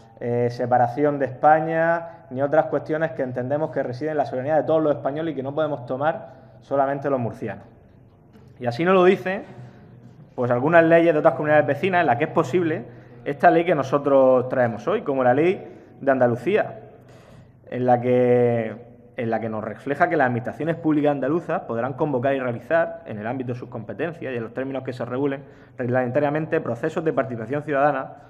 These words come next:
mediante cualquier instrumento de consulta popular, cualquier instrumento de consulta popular, cuando consideren oportuno conocer la opinión de la ciudadanía sobre determinados asuntos o políticas públicas, ya sea para valorar los aspect-, los efectos reales de las mismas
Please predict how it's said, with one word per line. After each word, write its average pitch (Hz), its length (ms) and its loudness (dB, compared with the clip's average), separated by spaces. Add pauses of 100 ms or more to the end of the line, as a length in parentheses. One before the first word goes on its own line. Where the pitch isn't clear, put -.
(240)
mediante 123 280 -4
cualquier 123 340 0
instrumento 165 520 -2
de 151 80 2
consulta 139 540 -2
popular, 143 720 -2
cualquier 127 500 -2
instrumento 147 480 -4
de 131 40 -6
consulta 123 380 -6
popular, 123 520 -4 (240)
cuando 131 260 2
consideren 127 400 0
oportuno 160 480 -2
conocer 147 500 -4 (340)
la 120 180 2
opinión 143 640 0 (260)
de 123 120 -4
la 120 100 2
ciudadanía 123 500 0
sobre 135 240 -4
determinados 127 420 -4
asuntos 214 480 -2
o - 20 -12
políticas 147 340 -4
públicas, 160 480 -6 (360)
ya 143 160 0
sea 160 300 0
para 127 200 2
valorar 127 340 4
los 139 120 0
aspect-, 123 460 -4
los 123 120 -4
efectos 143 360 -6
reales 131 260 -2
de 117 60 -8
las 110 100 -10
mismas 143 320 -10